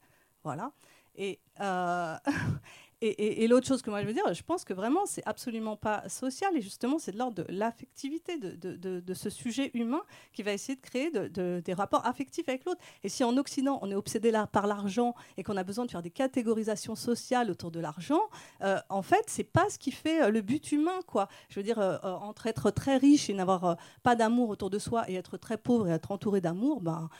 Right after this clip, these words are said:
tout le monde préfère être pauvre et entouré d'amour, quoi. C'est, c'est là, c'est la visée de, de n'importe quel être humain. Donc c'est pour ça que ce qui, moi je suis, euh, je prends un peu le sujet au sérieux, parce que ce qui, ce que je trouve très gênant, c'est cette volonté de vouloir politiser l'amour.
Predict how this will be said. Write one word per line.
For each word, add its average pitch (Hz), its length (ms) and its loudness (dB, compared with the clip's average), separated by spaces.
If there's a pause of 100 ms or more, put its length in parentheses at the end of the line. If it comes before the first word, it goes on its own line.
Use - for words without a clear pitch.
(140)
tout - 80 -6
le 214 40 -2
monde 240 100 -2
préfère 180 340 -6
être 170 140 -8
pauvre 254 260 4
et 175 60 0
entouré 196 320 0
d'amour, 311 440 4
quoi. 165 160 2 (220)
C'est, 180 220 0
c'est - 180 -4
là, 277 260 2 (240)
c'est 208 160 2
la 294 140 6
visée 240 360 -2
de, 196 140 -8
de 190 160 -8
n'importe 240 380 2
quel 247 160 2
être 214 260 -2
humain. 277 240 2 (360)
Donc 247 220 4 (100)
c'est 220 160 -4
pour 240 140 0
ça 349 120 2
que - 220 -4
ce - 120 -12
qui, 190 200 -8
moi 214 260 -4
je - 60 -14
suis, 180 280 -8
euh, - 420 -8
je 165 80 -10
prends 180 200 0
un 202 60 -2
peu 202 280 -2
le 185 120 -2
sujet 190 300 -2
au 190 60 4
sérieux, 269 340 4 (320)
parce 190 180 0
que 214 220 -4
ce - 100 -8
qui, 190 180 -8
ce - 100 -12
que 196 100 -6
je - 80 -12
trouve - 160 -12
très 220 240 -4
gênant, 190 320 -4 (280)
c'est - 140 -12
cette 165 220 -8
volonté 185 340 -2
de 254 60 0
vouloir 185 240 -4
politiser 196 560 -6
l'amour. 220 460 -2